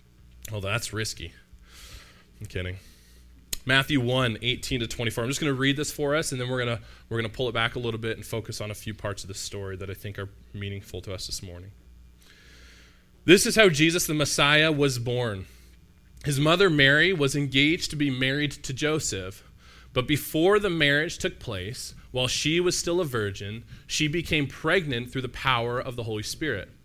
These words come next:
Joseph, to whom she was engaged, was a righteous man and did not want to disgrace her publicly,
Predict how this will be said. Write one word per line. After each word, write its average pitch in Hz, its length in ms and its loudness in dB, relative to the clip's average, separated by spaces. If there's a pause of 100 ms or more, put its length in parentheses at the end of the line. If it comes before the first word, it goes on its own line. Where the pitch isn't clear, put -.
(500)
Joseph, 147 600 4
to 131 120 2
whom 180 240 2
she 196 180 -2
was 156 300 0
engaged, 127 720 0
was 123 120 -4
a 120 60 -2
righteous 139 540 -2
man 113 440 -4 (300)
and 123 80 -2
did 143 140 2
not 143 280 2
want 160 220 0
to - 80 -8
disgrace 143 560 -2
her 123 100 -4
publicly, 110 760 -6